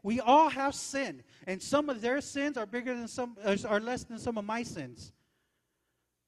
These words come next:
Being Christian isn't being perfect. It's being a sinner knowing that you've been saved by grace. And if you know that, then you're willing to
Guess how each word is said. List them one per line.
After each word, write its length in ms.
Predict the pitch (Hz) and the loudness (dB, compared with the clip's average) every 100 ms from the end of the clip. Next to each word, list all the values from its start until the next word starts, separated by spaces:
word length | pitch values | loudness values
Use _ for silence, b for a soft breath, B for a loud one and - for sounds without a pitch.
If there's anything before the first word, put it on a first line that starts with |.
| _ _ _ | _ _ _
Being 240 | 240 285 - | -2 0 -2
Christian 420 | 277 269 240 208 | -4 -2 -6 -6
isn't 380 | 208 220 220 233 | -6 -4 -2 -2
being 180 | 202 | -4
perfect. 560 | - 220 - 170 - - - _ _ _ _ _ - | -2 -6 -4 -8 -8 -16 -18 _ _ _ _ _ -14
It's 140 | - | -12
being 340 | - 240 233 | -6 -6 -4
a 60 | 220 | -6
sinner 380 | - 254 247 214 | -6 -4 -4 -4
knowing 300 | 208 220 214 | -4 -4 -2
that 220 | 202 - | -4 -4
you've 120 | 214 | -10
been 140 | 202 185 | -10 -10
saved 540 | - 214 214 202 185 | -6 -4 -4 -8 -8
by 220 | 196 190 | -6 -6
grace. 640 | 180 190 185 - - - - _ _ _ _ _ _ _ _ _ _ _ _ _ _ | -6 -6 -8 -10 -16 -20 -20 _ _ _ _ _ _ _ _ _ _ _ _ _ _
And 140 | 170 190 | -6 -4
if 200 | 196 220 | -6 -6
you 100 | 208 | -6
know 220 | 220 226 | -4 -2
that, 260 | 220 220 208 | -2 -4 -4
then 140 | 190 | -4
you're 160 | 202 202 | -4 -4
willing 320 | 196 214 208 | -4 -8 -6
to 260 | 190 175 | -4 -4